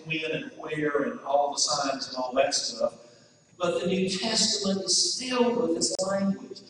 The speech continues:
Over three hundred places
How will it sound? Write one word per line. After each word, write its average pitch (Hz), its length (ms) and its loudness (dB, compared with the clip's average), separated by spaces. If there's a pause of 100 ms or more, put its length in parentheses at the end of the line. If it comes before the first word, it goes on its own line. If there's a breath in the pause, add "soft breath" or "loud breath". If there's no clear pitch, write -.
(220 loud breath)
Over - 280 4
three 254 800 -2
hundred 240 540 4
places - 1200 0